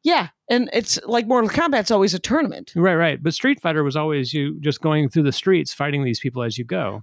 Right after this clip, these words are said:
Speaker 1: Right.
Speaker 2: Right,
Speaker 1: And
Speaker 2: right. So that makes sense.
Speaker 1: But it was a street tournament, I think.
Speaker 2: I don't know that it was.
Speaker 1: Okay. <laughs> He was pretty psyched about your Dreamcast, uh, jacket.
Speaker 2: Oh, yeah.
Speaker 1: 'Cause he
Speaker 2: Yeah.
Speaker 1: was a Dreamcast kid.
Speaker 2: Right.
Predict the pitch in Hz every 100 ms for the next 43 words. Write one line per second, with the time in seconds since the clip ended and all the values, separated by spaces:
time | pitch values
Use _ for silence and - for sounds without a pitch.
0 | - 254 208 - 220 220 185 151 - 165
1 | 190 190 - 123 143 240 220 196 - -
2 | 359 - 185 165 131 - 110 - - -
3 | - _ - 226 277 294 294 285 277 262
4 | 226 247 254 120 - - 254 - - -
5 | 349 - - - - 277 254 - 302 285
6 | - 269 240 233 240 226 220 233 220 202
7 | 165 165 - - 185 175 170 165 151 240
8 | - _ 151 196 170 151 - _ - 190
9 | 202 196 208 240 240 202 165 - 160 175
10 | - _ - - - 131